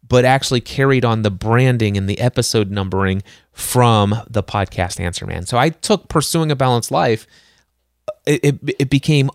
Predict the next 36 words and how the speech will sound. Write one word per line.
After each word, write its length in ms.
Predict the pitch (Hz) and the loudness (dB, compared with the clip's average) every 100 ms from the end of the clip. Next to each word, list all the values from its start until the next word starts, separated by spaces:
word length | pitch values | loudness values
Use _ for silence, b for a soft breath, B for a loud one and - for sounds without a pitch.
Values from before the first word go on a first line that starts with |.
| - | 0
unavailable 760 | 139 156 143 135 160 147 120 | 2 4 4 4 4 2 0
to 140 | 120 120 | -2 -2
the 80 | 120 | -2
public 420 | - 165 123 - | 0 0 0 -2
at 120 | 107 | -6
that 180 | 101 - | -8 -6
point. 280 | - 143 113 | -2 0 -2
I 60 | |
just 280 | 107 117 - | -4 -6 -8
decided 520 | 110 - 110 107 113 | -8 -6 -4 -4 -4
that, 280 | - 101 98 b b b | -2 -2 -2 b b b
you 80 | - | -6
know, 60 | 98 | -2
I 80 | 101 | 0
wanted 340 | 104 104 - | 0 -2 -6
people 400 | - - 98 95 | -14 -6 -2 -2
to, 380 | - 98 92 - | -2 -2 -2 -4
to 200 | - 98 | -6 -6
just 320 | - 95 - _ _ _ _ | -4 -6 -8 _ _ _ _
follow 320 | - 101 110 131 | -2 2 4 4
the 140 | 147 | 0
Cliff 220 | - 190 | 0 0
Ravenscraft 560 | 214 254 214 - 120 104 | 4 4 2 -2 -2 -2
Show. 360 | - 101 - - _ _ b b b b | -4 -8 -8 -16 _ _ b b b b
Well, 140 | 135 131 | 2 4
now 340 | 127 170 165 | 4 4 4
the 180 | 139 127 | 2 0
archives, 640 | 117 127 139 - 104 98 - | 2 2 2 -2 -2 -2 -2
I 120 | 101 | -4
believe, 640 | 98 104 101 117 156 202 | -4 -6 -4 -4 -6 -4
of 160 | 196 - | -6 -4
Pursuing 460 | - 190 - 202 | -4 -2 0 0
a 60 | 190 | 2
Balanced 300 | 185 190 180 | 2 2 2
Life 240 | 196 190 - | 2 0 0
are, 200 | 160 | 0